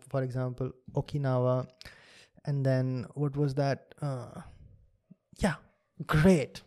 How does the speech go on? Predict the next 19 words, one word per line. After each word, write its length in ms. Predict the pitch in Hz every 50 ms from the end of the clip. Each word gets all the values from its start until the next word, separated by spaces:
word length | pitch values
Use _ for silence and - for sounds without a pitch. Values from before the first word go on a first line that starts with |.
| _ -
Best 260 | 143 139 143 131 -
time 160 | - 143 135
to 80 | 127 135
forget 400 | 123 - 135 120 120 127 120 -
what 140 | 131 123 123
I 40 | 123
was 200 | 120 123 123 -
trying 240 | - - 120 120
to 80 | 113 117
say. 180 | - - 120 127 - - - - - - - - - - - - _ _
What 160 | 175 190 202
was 160 | 214 220 208
that 400 | 202 220 214 196 170 160 131 -
victory 560 | 165 170 151 170 175 170 - - 190 196 185
in, 500 | 175 175 170 165 160 - 123 156 147 143
victory 500 | 143 160 151 - - 160 160 160 156 156
in 200 | 151 147 143 139
Pacific 500 | - 156 143 - - 143 - 151 143 131
Day? 220 | 123 135 123 -